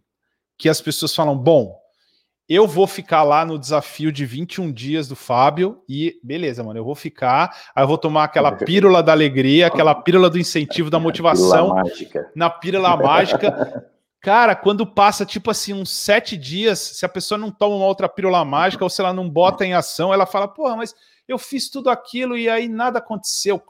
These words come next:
Speaker 1: Fala um pouco dessa história, que, como é que você vê isso? Se isso acontece aí com você também, ou só eu que tô nessa
Speaker 2: Claro.
Speaker 1: piração dessa loucura, cara?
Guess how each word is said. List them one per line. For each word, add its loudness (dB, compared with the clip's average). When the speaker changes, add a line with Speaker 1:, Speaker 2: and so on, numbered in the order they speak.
Speaker 1:
Fala 2
um 2
pouco 2
dessa 0
história, 4
que, -14
como -4
é -2
que -12
você 0
vê -2
isso? -6
Se -8
isso -2
acontece 0
aí 4
com -6
você -2
também, 0
ou 4
só 2
eu 2
que -20
tô -4
nessa 0
Speaker 2:
Claro. -8
Speaker 1:
piração -2
dessa -4
loucura, -8
cara? -14